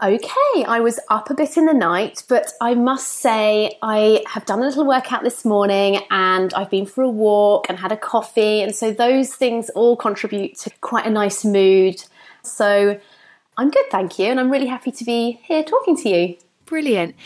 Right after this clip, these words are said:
Speaker 2: For anyone who's maybe not met you before, would you just give us a little run through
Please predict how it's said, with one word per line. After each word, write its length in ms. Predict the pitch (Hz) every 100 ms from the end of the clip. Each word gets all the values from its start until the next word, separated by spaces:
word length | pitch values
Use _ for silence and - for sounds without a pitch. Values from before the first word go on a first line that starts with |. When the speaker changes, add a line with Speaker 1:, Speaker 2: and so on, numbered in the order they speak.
| - -
Speaker 2:
For 140 | 311
anyone 340 | 320 320 349 339
who's 240 | 302 294
maybe 260 | 262 247 240
not 180 | 233 226
met 200 | - 196
you 80 |
before, 400 | 180 - 196 165 156
would 200 | 185 254
you 100 | 262
just 220 | 311 -
give 160 | 294
us 180 | 277 -
a 40 | 254
little 280 | - 233
run 380 | 208 226 220 214
through 500 | 214 - 185 175 165